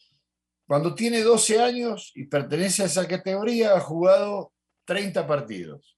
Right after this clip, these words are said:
Cuando suma trece años, cuando al otro año que tiene trece, pero tiene que jugar en la sub-catorce, ya no juega treinta partidos, porque los técnicos eligen a los más maduros.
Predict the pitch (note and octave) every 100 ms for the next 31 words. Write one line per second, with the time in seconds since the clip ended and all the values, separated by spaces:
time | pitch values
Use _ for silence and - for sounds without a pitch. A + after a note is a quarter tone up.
0 | _ C3 C3+ C3+ C#3+ - - - G3+ G#3+
1 | G#3 G3 A3 A3 G#3+ F3+ F#3 E3 C#3+ C#3
2 | - A2+ G#2+ A2+ - _ - B2 F3 F#3+
3 | F#3 F#3 D#3+ C3 C#3 E3 F3+ G3+ C#3+ E3
4 | F#3 - _ _ _ _ _ _ _ -
5 | B2 A#2+ E3 G3 C#3 A2+ C#3+ D3+ D#3 D3
6 | F3+ - - A3 E3 C3+ E3+ D#3 E3+ D3
7 | A2+ A#2 G#2+ F#2+ F#2 F2+ D#2 _ _ F#2
8 | F#2+ A2+ A2+ B2+ D#3 D3+ C#3+ C3+ C#3+ D#3+
9 | C3+ A2+ A#2+ B2+ B2 _ A#2 A#2 A#2+ G#2
10 | D2+ -